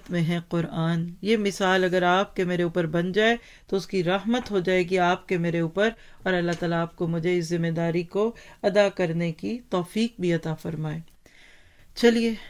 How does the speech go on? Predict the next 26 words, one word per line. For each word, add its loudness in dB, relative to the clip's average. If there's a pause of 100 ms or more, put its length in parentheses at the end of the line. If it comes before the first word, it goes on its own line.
(180)
अब 4
थोड़ा 6
सा -2
देखते 2
हैं 0
कि 0
जब -2
ये 0
आयत 2
उतरी, -2
तो -6
सहाबा 0
के 0
लिए 2
ये 0
आयत -2
फितना -2
कैसे -6
बनती -8
है, -12 (280)
जिम्मेदारी 0
कैसे -4
बनती -2
है। -4 (480)
मुहाजिर 2
सहाबा -2